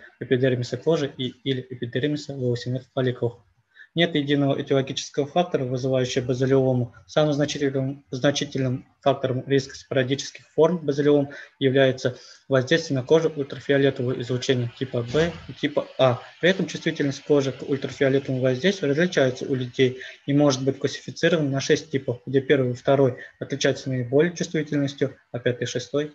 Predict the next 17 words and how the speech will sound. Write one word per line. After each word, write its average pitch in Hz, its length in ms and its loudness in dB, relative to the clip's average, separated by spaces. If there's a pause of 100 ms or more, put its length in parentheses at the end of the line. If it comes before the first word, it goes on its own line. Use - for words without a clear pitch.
наименьшей. 123 640 -4 (1080)
А 127 180 2
также 127 440 2 (100)
следует 143 300 0
отметить 139 360 0
такие 135 260 -2
факторы 135 380 0
риска, 131 340 -2
как - 100 -8
врожденный 139 440 2
или 156 240 -4
приобретенный 131 720 0
иммунодефицит. 131 880 -2 (260)
Помимо 143 340 2
этого, 127 200 -2
пигментная 143 580 0
ксеродерма, 131 720 0